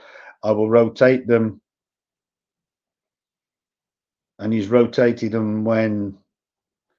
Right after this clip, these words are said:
it's a Carabao Cup. The next game will be Brentford because,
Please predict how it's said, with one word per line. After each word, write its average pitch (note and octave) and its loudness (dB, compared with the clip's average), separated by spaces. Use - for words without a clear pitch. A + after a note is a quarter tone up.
it's G#2+ -12
a G2+ -6
Carabao G#2 0
Cup. D3 0
The A2+ -4
next C3 -2
game B2 2
will A2+ -2
be A2+ -2
Brentford B2+ 0
because, A2+ -4